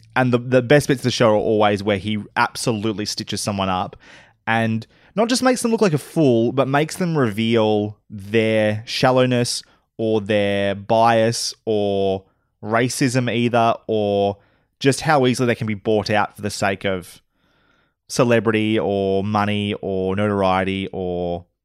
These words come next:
whatever, or just that, that they aren't fully engaging with what they're actually talking about and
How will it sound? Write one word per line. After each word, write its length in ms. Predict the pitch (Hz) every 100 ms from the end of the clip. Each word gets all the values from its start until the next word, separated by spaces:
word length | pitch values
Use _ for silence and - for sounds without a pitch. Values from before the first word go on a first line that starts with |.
| _ _ _ _ -
whatever, 420 | 104 113 110 107
or 200 | - 123
just 200 | 123 156
that, 160 | 135 117 - - _ _ _ _ _ _ _ -
that 280 | 120 117 123
they 280 | 117 117 -
aren't 540 | 117 113 113 - - - _ _ _ _ _
fully 520 | _ - 147 139 117
engaging 600 | 110 107 107 107 104 92
with 160 | 98 98
what 160 | 98
they're 100 | 104
actually 240 | 95 - 101
talking 320 | 101 95 101
about 400 | 95 92 92 95
and 340 | 92 87 -